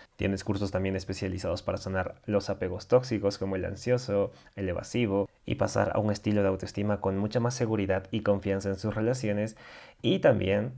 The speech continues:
quiero decirte que se vienen cursos especializados en incrementar el éxito en tus relaciones al momento de elegirlas, atraerlas y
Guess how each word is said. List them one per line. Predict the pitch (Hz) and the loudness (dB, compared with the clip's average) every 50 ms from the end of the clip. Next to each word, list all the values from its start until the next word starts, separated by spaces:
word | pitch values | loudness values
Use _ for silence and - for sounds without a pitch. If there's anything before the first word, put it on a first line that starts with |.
| - | -4
quiero | - 101 101 101 110 | 0 2 4 4 4
decirte | 123 127 127 - 131 131 131 143 131 135 | 4 2 2 0 -2 0 -2 -4 -4 -4
que | 135 - 113 104 107 | -4 -4 -2 -2 -2
se | - - 107 | -4 -4 -2
vienen | 95 104 107 113 110 | -2 0 0 0 -2
cursos | 107 - 113 113 107 - - 101 104 107 104 - _ - | -2 -2 -2 -2 -2 -2 -2 -2 -2 -2 -2 -6 _ -6
especializados | 113 113 - - 117 113 - 110 104 101 95 98 98 95 95 98 101 - - _ | -6 -6 -4 -4 -6 -4 -2 -2 -2 -2 -2 -2 -2 -2 -2 -2 -4 -8 -8 _
en | - 113 107 - - | -2 -2 -2 -2 -2
incrementar | 117 110 101 110 107 104 95 92 90 92 98 95 98 - | -2 -2 0 0 0 0 0 0 0 0 0 0 0 -2
el | 110 104 - 107 | -4 -2 -2 -2
éxito | 107 101 - - 104 92 - 98 98 92 - - - - _ - | -4 -4 -4 -6 -8 -2 0 0 0 0 -2 -10 -20 -20 _ -2
en | 104 104 98 | -2 0 0
tus | 107 104 | 0 0
relaciones | 101 104 98 98 - - 95 95 98 104 | 0 0 -2 -2 -4 -4 -6 -4 -4 -2
al | 101 | -2
momento | 95 95 92 92 95 | -2 -2 -2 -2 -2
de | 92 | -2
elegirlas, | 92 95 92 - - 160 170 160 139 113 113 120 127 131 - - - - | -2 -4 -6 -4 0 0 2 2 4 4 4 4 2 0 -6 -14 -16 -8
atraerlas | - - 95 - 107 92 98 117 135 135 123 107 107 113 120 120 - - - - - _ _ | -6 -6 -4 0 2 4 6 6 6 6 6 4 4 4 2 0 -4 -14 -20 -20 -20 _ _
y | - 123 139 151 151 - | -2 0 0 0 0 -4